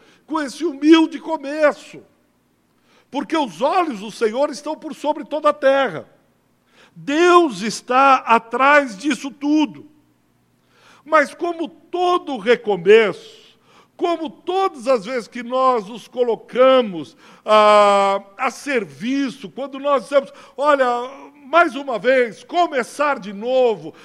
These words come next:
é, levanta, sacode a poeira, vamos de novo."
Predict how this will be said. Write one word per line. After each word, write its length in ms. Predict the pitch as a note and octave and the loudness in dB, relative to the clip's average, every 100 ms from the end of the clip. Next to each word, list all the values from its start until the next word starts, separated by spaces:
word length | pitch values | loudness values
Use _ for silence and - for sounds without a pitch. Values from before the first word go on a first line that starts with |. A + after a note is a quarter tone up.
| - | -14
é, 480 | B3+ B3+ B3+ B3+ C4 | -6 -6 -4 -4 -2
levanta, 760 | C#4+ D4 F#3 D#4 D#4+ D4 - B3 | 0 2 4 4 4 -2 -8 -14
sacode 480 | - D#4 D#4+ F4+ C4+ | -12 -12 -8 -6 -6
a 40 | |
poeira, 320 | - C4+ C#4+ - - | -8 0 0 0 -10
vamos 260 | - G4 C#4 | -2 -2 -2
de 140 | A#3+ | -8
novo." 380 | A#3+ C#4+ G#3 | -2 -2 -2